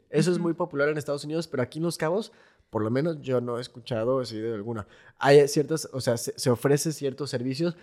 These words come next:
Speaker 1: sobre todo se contratan diseñadores para, nuevamente, para propiedades en desa-, en, en preconstrucción y es para la casa muestra.
Speaker 2: Ujú.
Speaker 1: Pero una propiedad en reventa que hagan staging y que traigan ciertos muebles o que te reacomoden lo que ya hay,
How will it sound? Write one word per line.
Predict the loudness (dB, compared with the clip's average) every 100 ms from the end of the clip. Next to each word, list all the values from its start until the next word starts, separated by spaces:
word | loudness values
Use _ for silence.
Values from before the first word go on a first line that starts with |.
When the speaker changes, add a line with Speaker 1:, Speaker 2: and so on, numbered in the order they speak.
| -20
Speaker 1:
sobre | -10 4 6 8 4
todo | 0 -2 -2 -10 -18 _
se | 0 2
contratan | 2 0 0 -2 -2 -4
diseñadores | -6 -8 -6 -2 -2 -4
para, | -4 2 2 2 -2
nuevamente, | -4 -8 -8 -10 -10 -10
para | -10 -10 -12
propiedades | -8 -4 -4 -4 -6
en |
desa-, | -8 -6 -8 -6
en, | -8 -10
en | -14
preconstrucción | -14 -10 -10 -10 -14 -2 0 0 0
y |
es | -6
para | -6 -8
la | -10
casa | -14 -12 -6
muestra. | -4 -4 -10 -20 _ _ -12
Speaker 2:
Ujú. | -4 8
Speaker 1:
Pero | 10 10
una | 6 2 2 0
propiedad | -4 -2 -2 -2
en | -4
reventa | -6 -4 -4 -6
que | -4
hagan | -2 -2 -4
staging | -4 0 0 0 -4 -6
y | -10
que | -8
traigan | -6 -4 -2
ciertos | -4 -4 -6
muebles | 0 4 4 4 -2
o | -4
que | -6
te | -4
reacomoden | -6 -6 -8 0 2 2
lo | -4
que | -6 -6
ya | 0
hay, | 0